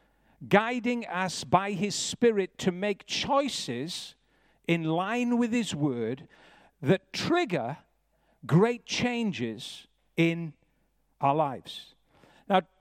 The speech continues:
this morning, our focus is gonna change and shift a little, because we're gonna see how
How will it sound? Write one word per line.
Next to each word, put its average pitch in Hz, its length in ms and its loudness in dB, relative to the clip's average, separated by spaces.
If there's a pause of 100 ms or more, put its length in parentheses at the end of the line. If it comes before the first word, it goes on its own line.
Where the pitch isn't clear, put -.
(140)
this - 200 -4
morning, 208 540 4 (280)
our 147 120 4
focus 240 720 2
is 156 160 -4
gonna 151 220 -2
change 156 640 -4
and 135 140 -4
shift - 580 -4 (300)
a 135 80 2
little, 139 360 -6 (580)
because 175 280 2
we're 190 80 4
gonna 190 240 0
see 151 560 -2
how 175 460 0